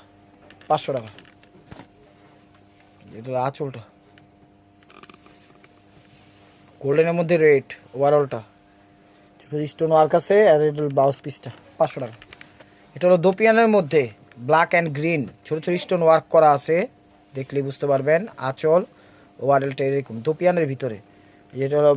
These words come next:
ব্লাউজ পিসটা, পাঁচশো টাকা। এই যেটা হলো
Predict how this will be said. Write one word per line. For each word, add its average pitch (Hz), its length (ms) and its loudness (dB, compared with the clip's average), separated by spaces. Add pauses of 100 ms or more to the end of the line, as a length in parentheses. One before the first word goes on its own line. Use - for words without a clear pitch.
ব্লাউজ 135 340 2
পিসটা, 131 320 -12 (640)
পাঁচশো 143 280 -6
টাকা। 110 140 -10 (2000)
এই 147 80 -8
যেটা 160 180 4
হলো 175 100 4